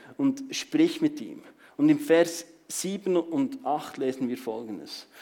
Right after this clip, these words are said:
Und der Herr sprach, "Ich habe das Elend meines Volkes in Ägypten sehr wohl gesehen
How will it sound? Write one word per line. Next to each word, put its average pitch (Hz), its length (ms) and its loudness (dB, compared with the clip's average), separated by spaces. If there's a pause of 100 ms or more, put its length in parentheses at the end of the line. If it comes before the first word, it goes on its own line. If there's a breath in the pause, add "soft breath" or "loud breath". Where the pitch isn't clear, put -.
(140 loud breath)
Und 131 160 -2
der 139 60 0
Herr 151 280 2
sprach, - 680 -4 (340 loud breath)
"Ich - 180 -8
habe 139 200 -2
das - 260 -6
Elend 135 400 4
meines 117 320 -4
Volkes 123 480 -2
in 110 120 -4
Ägypten 107 800 -10
sehr 113 520 -2
wohl 113 240 -2
gesehen 87 520 -8